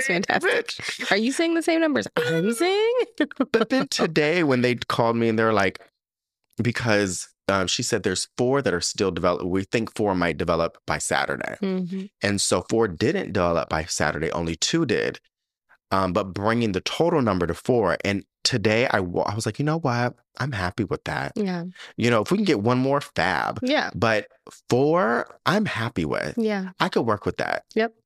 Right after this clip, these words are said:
Speaker 2: 'Cause you really only need three.
Speaker 1: Right.
Speaker 2: Really? You just need three.
Speaker 1: Right.
Speaker 2: But,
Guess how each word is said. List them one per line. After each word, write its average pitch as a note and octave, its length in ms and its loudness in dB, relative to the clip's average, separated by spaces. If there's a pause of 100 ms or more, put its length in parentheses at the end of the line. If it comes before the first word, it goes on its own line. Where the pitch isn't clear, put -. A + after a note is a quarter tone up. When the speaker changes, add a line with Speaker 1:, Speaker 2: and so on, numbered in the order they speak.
Speaker 2:
'Cause D3+ 180 2
you F3+ 100 2
really A#3 180 2
only G2 220 0
need F2+ 240 0
three. F#2+ 440 0 (220)
Speaker 1:
Right. D3+ 300 -4
Speaker 2:
Really? G2+ 560 0 (240)
You B2+ 80 -6
just A2 180 -2
need F#2+ 220 -2
three. F2 340 0
Speaker 1:
Right. A#3+ 460 -2
Speaker 2:
But, G#2 320 0